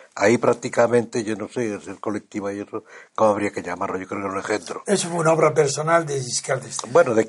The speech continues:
Speaker 1: quien fuera.
Speaker 3: afortunadamente,
Speaker 2: El preámbulo.
Speaker 3: que afortunadamente se cargaron,
Speaker 1: Se
Speaker 3: eh, se
Speaker 1: cargaron.
Speaker 3: cargó el electorado
Speaker 2: Hombre.
Speaker 3: francés, precisamente.
Speaker 2: Y hubo el referéndum.
Speaker 3: Entre otras cosas porque ellos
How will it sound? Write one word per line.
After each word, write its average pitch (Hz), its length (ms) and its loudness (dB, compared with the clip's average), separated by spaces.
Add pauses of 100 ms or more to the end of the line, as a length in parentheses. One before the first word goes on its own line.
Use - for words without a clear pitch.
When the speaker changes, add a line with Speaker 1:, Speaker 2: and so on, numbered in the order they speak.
Speaker 1:
quien 147 100 12
fuera. 147 220 10
Speaker 3:
afortunadamente, 190 540 10
Speaker 2:
El - 40 12
preámbulo. 160 500 4
Speaker 3:
que 156 120 8
afortunadamente 143 640 4
se - 180 2
cargaron, 135 640 8
Speaker 1:
Se 135 60 2
Speaker 3:
eh, 123 100 8
se 120 80 8
Speaker 1:
cargaron. 127 320 8
Speaker 3:
cargó 143 360 12
el 131 340 10
electorado 120 360 10
Speaker 2:
Hombre. 269 140 12
Speaker 3:
francés, 151 260 12
precisamente. 160 720 10
Speaker 2:
Y 175 160 10
hubo 208 180 12
el 226 80 10
referéndum. 196 600 4
Speaker 3:
Entre 165 140 10
otras 190 160 10
cosas 202 280 6
porque 165 220 10
ellos 170 200 8